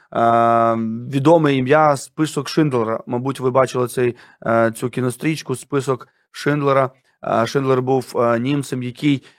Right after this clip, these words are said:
е, надавав роботу євреям і викуповував їх, е, н-, собі на роботу, якби спасаючи їх від в'язниці і, власне, від смерті потім. Е, історія говорить, що тисячу двісті євреїв він викупив,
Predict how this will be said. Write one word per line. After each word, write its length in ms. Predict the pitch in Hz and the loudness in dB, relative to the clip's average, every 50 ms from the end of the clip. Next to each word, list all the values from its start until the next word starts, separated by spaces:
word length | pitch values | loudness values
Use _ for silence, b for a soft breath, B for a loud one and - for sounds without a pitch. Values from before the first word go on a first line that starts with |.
| b b _ | b b _
е, 300 | - - 104 107 110 110 | -4 -2 0 2 2 2
надавав 440 | 113 131 143 139 151 147 160 165 156 | 4 4 4 6 6 6 6 6 6
роботу 420 | 151 160 151 139 156 160 156 - 160 | 6 4 4 4 2 2 2 0 -2
євреям 480 | 151 143 135 139 135 139 160 190 185 - | -2 0 2 2 2 2 2 0 -2 -2
і 180 | 135 135 143 | 0 0 0
викуповував 720 | 135 131 151 143 - 151 131 - 156 160 160 151 147 143 135 | 2 2 0 0 0 -6 -2 0 2 2 6 4 4 4 4
їх, 300 | 135 156 160 - - - | 2 0 0 0 -2 -6
е, 80 | - 127 | -2 0
н-, 500 | 123 120 120 120 120 120 120 123 131 - - - - 60 - | 0 2 2 2 2 0 -2 -4 -8 -10 -12 -20 -20 -20 -20
собі 320 | - - 143 131 147 165 151 | -12 -10 -8 -4 -2 -2 0
на 100 | 143 139 | 2 2
роботу, 340 | 135 139 151 214 214 160 | 2 4 4 4 4 4
якби 320 | 156 143 139 147 151 147 135 | 0 0 2 2 2 2 2
спасаючи 640 | 139 - - 143 - - 156 151 147 139 - - 139 | 0 -2 -6 -4 0 4 4 4 4 2 -2 -6 -8
їх 160 | 135 131 - | -8 -6 -6
від 160 | 131 131 123 | -8 -8 -4
в'язниці 520 | 123 131 127 127 165 185 185 156 - 139 | -4 -6 -6 -2 -2 -2 -2 -4 -6 -8
і, 120 | 127 127 131 | -6 -4 -4
власне, 440 | 123 127 131 131 135 131 - 131 120 | -4 0 2 2 0 0 -2 -8 -10
від 180 | 123 127 - | -10 -10 -12
смерті 400 | - 131 127 117 107 110 _ - | -12 -10 -8 -8 -8 -8 _ -18
потім. 320 | - - 127 127 - - - b b b b b b b b b b - | -14 -14 -14 -14 -14 -20 -20 b b b b b b b b b b 0
Е, 360 | 117 123 127 123 123 123 120 120 - | 2 4 4 4 4 2 0 -2 -8
історія 380 | - 131 - - 156 147 143 139 | -12 -12 -2 2 2 4 4 2
говорить, 300 | 131 139 147 147 143 139 | 0 2 0 0 0 0
що 100 | - - | -6 -8
тисячу 340 | 131 127 147 135 135 - 147 | -8 -8 -8 -8 -6 -6 -6
двісті 380 | 139 127 143 143 120 - - 135 | -6 -4 -4 -6 -6 -6 -6 -6
євреїв 380 | 143 135 139 135 127 120 120 | -4 -2 0 0 0 0 -2
він 160 | 117 123 123 120 | -4 -6 -6 2
викупив, 460 | 123 160 165 156 143 - 151 147 | 2 2 2 2 0 0 0 0